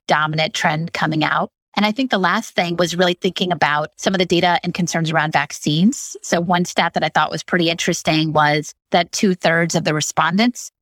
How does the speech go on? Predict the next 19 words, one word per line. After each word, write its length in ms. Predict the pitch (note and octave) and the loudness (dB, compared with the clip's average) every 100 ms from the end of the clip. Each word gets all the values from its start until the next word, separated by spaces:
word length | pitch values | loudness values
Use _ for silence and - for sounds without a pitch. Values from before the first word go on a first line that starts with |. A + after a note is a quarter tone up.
| _ - | _ -2
said 300 | G#3+ F3 E3+ | 2 2 2
they 120 | E3+ | 0
were 380 | D#3+ D3+ D3+ - _ | 0 2 0 -2 _
pro 540 | - F#3 D#3+ D#3 D#3 D#3+ _ | -2 2 2 2 0 -2 _
mandating 640 | F#3 E3 E3 D#3+ D3+ D3+ | 2 4 2 0 0 -2
vaccines 840 | D#3 D#3+ - - - D#3 - - - | 0 -2 -4 -6 -6 -6 -10 -12 -2
at 200 | F3 D#3+ | -2 0
work. 400 | F3 C#3+ - - - | -2 -4 -6 -12 -4
So 280 | - E3+ | -2 0
just 200 | E3 G#3 | -2 -2
really 280 | G#3 G#3+ F3 | 2 2 2
interesting. 640 | E3+ - E3 - D3 D3 D3 - _ _ | -2 -2 -4 0 0 0 -2 -8 _ _
And 140 | F3+ | 0
obviously 420 | E3+ E3+ E3 F3 D#3+ | 2 2 0 0 0
that's 220 | D#3 F3 | 0 0
a 20 | |
very 460 | D#3+ D#3+ D#3 D3+ - _ | 0 0 0 0 -6 _
charged 560 | - G3+ G3 G3 G3 - | -2 0 2 0 -4 -4
debate, 400 | F#3 F3 F#3+ | -2 2 2